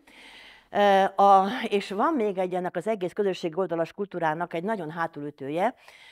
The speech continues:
hogy mindenki mindenkit szinte büntetlenül fölhasznál.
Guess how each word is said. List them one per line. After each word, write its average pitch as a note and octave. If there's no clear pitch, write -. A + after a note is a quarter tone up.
hogy F3+
mindenki G#3
mindenkit F3
szinte G3+
büntetlenül E3+
fölhasznál. D3